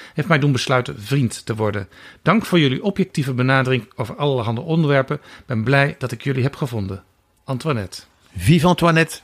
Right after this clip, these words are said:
Speaker 2: vive la France.
Speaker 1: En ook nog een mailtje binnengekregen van René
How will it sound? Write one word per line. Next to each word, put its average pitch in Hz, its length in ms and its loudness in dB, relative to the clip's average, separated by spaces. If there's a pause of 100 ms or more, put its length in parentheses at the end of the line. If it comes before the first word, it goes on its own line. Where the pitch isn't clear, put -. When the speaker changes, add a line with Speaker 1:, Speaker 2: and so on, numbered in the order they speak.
(180)
Speaker 2:
vive 135 200 4
la 143 80 4
France. - 400 -6 (380)
Speaker 1:
En 139 140 -2
ook 185 100 2
nog 170 160 0
een 160 220 -2
mailtje 151 300 2
binnengekregen 131 480 -2
van 120 320 -8
René 143 520 2